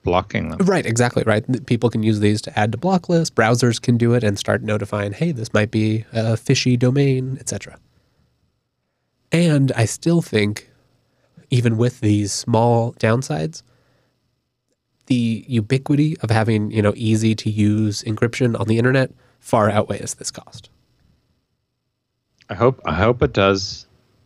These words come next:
Speaker 1: I haven't started using Let's Encrypt, but it's on my list of things I want to do.
Speaker 2: Oh, nice. Hey, maybe we can do a deep dive later. Okay.
Speaker 1: Yep.
Speaker 2: So, next up, this kind of connected, not really, but in the same domain,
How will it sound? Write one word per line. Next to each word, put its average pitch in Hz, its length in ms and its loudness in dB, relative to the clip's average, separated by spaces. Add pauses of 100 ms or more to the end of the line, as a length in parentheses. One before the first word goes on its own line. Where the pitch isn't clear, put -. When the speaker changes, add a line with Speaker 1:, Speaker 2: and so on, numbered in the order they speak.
(200)
Speaker 1:
I 92 120 -8
haven't 104 280 -4
started 104 340 2
using 107 360 2
Let's 92 260 0
Encrypt, 90 400 -4
but 90 120 -4
it's - 220 -4
on 95 140 4
my 90 120 2
list 92 320 0
of 85 100 -6
things 98 300 0
I 90 60 4
want 90 240 0
to 110 120 -4
do. 87 260 0 (220)
Speaker 2:
Oh, 151 120 0
nice. 170 420 -10
Hey, 151 140 -6
maybe 110 220 2
we 110 100 4
can 110 100 0
do 107 120 4
a 104 40 2
deep 107 240 0
dive 104 260 0
later. 110 280 -2 (2500)
Okay. 165 200 2
Speaker 1:
Yep. 113 140 0 (340)
Speaker 2:
So, - 240 0 (600)
next 151 500 -2
up, 135 220 0
this - 240 -10
kind 233 340 0
of 202 140 0
connected, 127 600 -2
not 135 220 0
really, 113 240 2
but 113 200 0
in 143 180 2
the 131 80 4
same 170 340 2
domain, 127 540 2